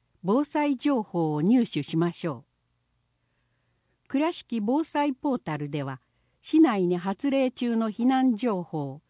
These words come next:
指定緊急避難場所の開設状況や場所、現在地からの経路、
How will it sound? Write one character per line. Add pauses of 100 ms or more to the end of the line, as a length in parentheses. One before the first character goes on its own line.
(280)
指
定
緊
急
避
難
場
所
の (100)
開
設
状
況
や
場
所、 (480)
現
在
地
か
ら
の
経
路、